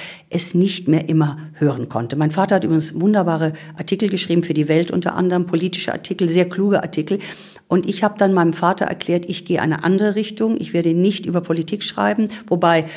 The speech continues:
ich natürlich später, als ich viele Kulturthemen hatte, sowohl bei der Welt als auch dann beim Norddeutschen Rundfunk, automatisch natürlich politische Themen entstanden sind, Kulturpolitik. Aber ich wollte nicht konkret in die Tagespolitik, niemals.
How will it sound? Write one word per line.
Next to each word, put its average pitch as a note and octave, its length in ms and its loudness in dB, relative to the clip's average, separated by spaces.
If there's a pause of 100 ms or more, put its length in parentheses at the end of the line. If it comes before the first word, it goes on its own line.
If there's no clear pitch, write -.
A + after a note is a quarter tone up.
(320)
ich - 140 -6
natürlich D#3 340 0
später, E3+ 340 0
als D3+ 180 -4
ich - 120 -8
viele E3 240 0
Kulturthemen D3+ 800 0
hatte, C3+ 240 -2
sowohl D3+ 320 0
bei D3+ 100 2
der C#3+ 160 0
Welt D#3+ 260 2
als - 200 -4
auch - 120 -8
dann C#3+ 160 -2
beim C#3 200 0
Norddeutschen D3+ 480 0
Rundfunk, E3+ 400 2 (200)
automatisch D#3+ 680 0
natürlich C3+ 320 -6
politische D3 460 -4
Themen C#3 240 -2
entstanden F3+ 500 0
sind, C3+ 180 -2
Kulturpolitik. C#3 800 -4 (500)
Aber F3 220 2
ich E3 160 -2
wollte F3+ 220 4
nicht G3 340 2
konkret D#3 460 0
in - 100 -4
die C#3 100 -2
Tagespolitik, - 840 -10
niemals. - 640 0